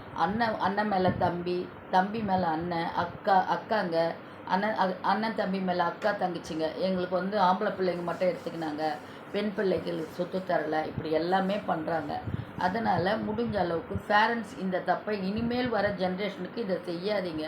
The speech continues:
எப்படி பெண்களுக்கு வந்து சொத்துல பாகம் இல்லைன்னும் போது, அது அப்புறம் ஒரு காலகட்டத்துல பேசி, இப்போ பெண்களுக்கும் சொத்துல பாகம்னு வந்துடுச்சு. ஓகேங்களா?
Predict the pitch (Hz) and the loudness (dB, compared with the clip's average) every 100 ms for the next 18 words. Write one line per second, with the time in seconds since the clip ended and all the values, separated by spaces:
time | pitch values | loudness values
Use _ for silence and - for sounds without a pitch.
0 | 160 - - - 220 220 262 254 226 247 | -8 -14 -16 -6 -4 0 0 0 0 2
1 | 269 247 233 208 214 247 214 - 233 202 | 2 2 0 -2 -2 0 -2 0 0 6
2 | 202 214 220 202 202 202 202 190 226 285 | 6 6 4 0 0 0 0 -2 0 -2
3 | - - - - 190 196 220 233 208 190 | -6 -12 -6 0 2 2 4 4 4 4
4 | 190 202 202 202 214 220 220 214 196 185 | 4 4 2 -2 -2 0 0 2 0 0
5 | 262 220 196 196 202 233 220 262 254 226 | -2 -2 -2 -2 0 2 2 2 4 4
6 | - 220 190 185 185 190 226 190 180 196 | 4 2 8 8 8 6 0 0 0 -2
7 | 180 - 170 - 180 180 156 170 | -4 -8 -8 -6 -6 -4 0 2